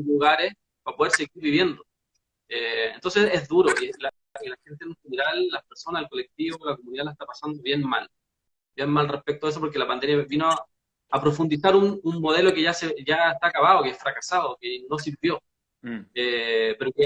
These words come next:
Speaker 1: le sirvan un poquito, y estos poquitos van a ocupar todo lo que tengan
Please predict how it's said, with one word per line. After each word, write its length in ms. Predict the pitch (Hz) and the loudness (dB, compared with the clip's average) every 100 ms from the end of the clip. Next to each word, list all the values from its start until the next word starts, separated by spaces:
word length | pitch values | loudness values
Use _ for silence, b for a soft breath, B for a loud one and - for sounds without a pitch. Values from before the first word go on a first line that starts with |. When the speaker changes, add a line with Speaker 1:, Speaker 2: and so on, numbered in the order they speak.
| 143 | 2
Speaker 1:
le 80 | 135 | -2
sirvan 340 | - 160 160 | -2 0 2
un 120 | 160 | 0
poquito, 340 | 147 151 185 147 | 0 2 4 4
y 40 | |
estos 220 | 139 147 147 | 2 -4 -8
poquitos 360 | - 160 170 | -6 -6 -4
van 100 | 165 156 | -4 -4
a 20 | |
ocupar 300 | 147 151 156 - | -6 -8 -10 -6
todo 160 | 160 | -4
lo 60 | 160 | -2
que 80 | 151 | -4
tengan 240 | 151 170 | -6 -6